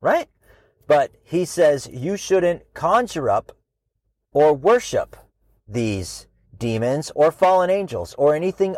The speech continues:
other than me as Yahweh, species unique, Elohim," right? Why would he say, "Don't do it," if it wasn't possible? It's because it's possible.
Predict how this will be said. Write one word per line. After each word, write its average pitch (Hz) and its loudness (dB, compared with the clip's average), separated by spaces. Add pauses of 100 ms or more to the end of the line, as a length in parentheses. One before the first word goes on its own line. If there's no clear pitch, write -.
other 202 4
than 185 2
me 175 -4
as 127 0
Yahweh, 131 0 (440)
species 127 -6
unique, 135 -6 (100)
Elohim," 101 -2 (420)
right? 104 0 (220)
Why 107 2
would 175 2
he 196 -4
say, 196 2
"Don't 143 0
do 190 4
it," 143 0 (300)
if 131 -2
it 147 2
wasn't 120 2
possible? 139 0 (200)
It's 123 -6
because 139 0
it's - -4 (260)
possible. 135 0